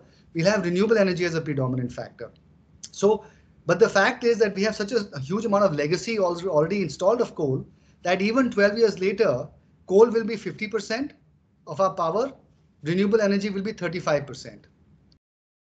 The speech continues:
So even after that, for the next ten years after that also, you'll have to have more and more renewable energy coming up.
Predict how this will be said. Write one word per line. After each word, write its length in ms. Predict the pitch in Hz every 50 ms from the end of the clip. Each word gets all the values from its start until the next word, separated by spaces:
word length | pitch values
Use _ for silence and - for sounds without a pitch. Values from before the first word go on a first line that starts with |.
| _ _ _
So 160 | - 226 254 -
even 280 | 202 185 208 294 285 240
after 340 | 190 202 - - - 269
that, 340 | 226 208 151 131 127 131 - -
for 120 | - 160
the 100 | 160 165
next 260 | 175 196 208 - -
ten 180 | - 202 208 220
years 180 | 226 220 196
after 260 | 202 180 170 - 226 220
that 120 | 233 220
also, 260 | 208 202 190 190 - 214
you'll 140 | 196 170
have 160 | 180 185 180 -
to 60 | 196
have 160 | 185 190 185
more 220 | 170 170 165 175 185
and 100 | 185 180
more 140 | 175 165 156
renewable 320 | 156 156 160 156 156 160
energy 260 | 151 147 139 143 143
coming 320 | 135 139 123 123 120 117 113
up. 240 | 120 - - -